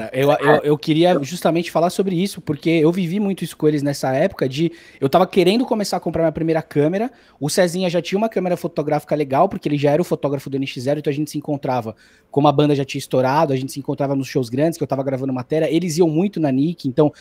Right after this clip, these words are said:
Speaker 2: meus prêmios Nick teve ano que eles tocaram nas três edições, então a gente se encontrou pra caralho.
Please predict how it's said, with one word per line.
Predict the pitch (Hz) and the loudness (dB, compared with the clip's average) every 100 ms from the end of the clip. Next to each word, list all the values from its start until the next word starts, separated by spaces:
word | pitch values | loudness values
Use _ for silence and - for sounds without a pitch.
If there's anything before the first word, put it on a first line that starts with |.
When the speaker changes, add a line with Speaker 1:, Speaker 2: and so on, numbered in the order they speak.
| - - | -14 2
Speaker 2:
meus | 160 165 | 2 4
prêmios | 175 175 151 | 2 4 4
Nick | 143 175 | 0 -2
teve | - 156 151 | -2 0 2
ano | 170 | 0
que | 180 | -2
eles | 180 - | -6 -6
tocaram | 156 170 175 | -4 -2 -2
nas | 151 | -6
três | - 175 208 | -2 0 0
edições, | 196 - 160 151 | -2 2 2 4
então | 147 | 2
a | |
gente | 165 160 | 0 -4
se | 180 | -8
encontrou | - 160 - 175 | -4 -6 -6 -10
pra | 185 | -8
caralho. | - 180 135 156 156 | -4 0 2 4 2